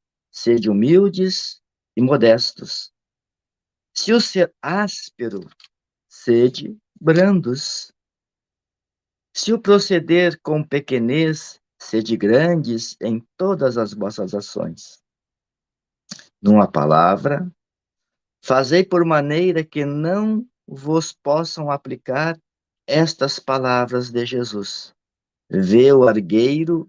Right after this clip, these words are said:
no olho do teu vizinho e não vê a trave no teu."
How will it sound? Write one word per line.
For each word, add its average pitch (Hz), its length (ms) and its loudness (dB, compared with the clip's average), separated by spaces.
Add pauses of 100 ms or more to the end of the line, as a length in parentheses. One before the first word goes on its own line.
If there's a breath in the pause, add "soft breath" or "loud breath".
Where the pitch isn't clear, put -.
(120)
no 110 240 -2
olho 117 200 0
do 113 240 -4 (260)
teu 101 160 2
vizinho 135 680 -2 (540)
e 110 60 2
não 127 200 6
vê 113 140 2
a 123 240 0
trave 104 680 -2 (320)
no 101 300 -4
teu." 78 320 -6